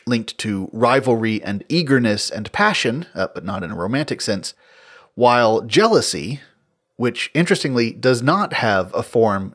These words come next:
geal to correspond with zeal, uh,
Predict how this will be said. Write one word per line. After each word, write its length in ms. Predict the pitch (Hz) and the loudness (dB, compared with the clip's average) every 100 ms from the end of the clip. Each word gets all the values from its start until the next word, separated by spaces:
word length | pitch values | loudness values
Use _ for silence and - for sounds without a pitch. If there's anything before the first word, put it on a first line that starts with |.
| 107 | -4
geal 580 | - 135 110 90 110 - | 0 2 2 0 -2 -8
to 180 | - 92 | -12 -10
correspond 720 | - - 110 95 - 101 92 92 | -8 0 2 2 -2 -2 -2 -2
with 260 | 92 - - | -4 -6 -12
zeal, 580 | 101 123 90 71 131 - _ _ _ _ _ | -6 -2 -2 -4 -6 -12 _ _ _ _ _
uh, 200 | 101 98 | 0 0